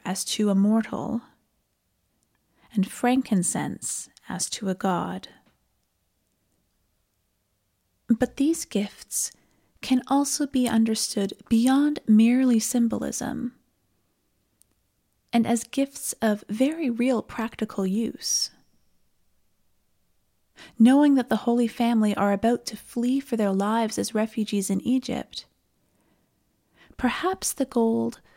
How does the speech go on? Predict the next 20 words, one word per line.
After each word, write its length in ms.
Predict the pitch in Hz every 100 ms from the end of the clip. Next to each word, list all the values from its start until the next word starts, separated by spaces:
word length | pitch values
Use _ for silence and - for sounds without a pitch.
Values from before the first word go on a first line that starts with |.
| _ _ -
was 180 | 240 226
the 140 | 233
means 480 | 233 262 311 330 -
by 160 | 254
which 400 | 226 220 - -
they 160 | - 240
were 160 | 240 -
able 280 | - 240 254
to 180 | - 226
survive 1000 | - 220 208 202 208 220 - - - - _ _ _ _
their 160 | 220 220
time 400 | - - 196 190
away 300 | 185 170 175
from 240 | - 185
home. 500 | 175 202 180 190 196 - _ _ _ _ _ _ _ _ _ _ _ _ _ _ _ _ _ _ _ _ _ _ _ _ - - -
Frankincense 840 | - 240 240 254 233 - 208 214
and 200 | 214 202
myrrh 460 | 220 214 202 - 214 _ _ _ _ _ _
are 240 | 214 214 - -
anti-inflammatories 1600 | 247 262 - 233 226 247 247 247 - - 226 - - 247 - -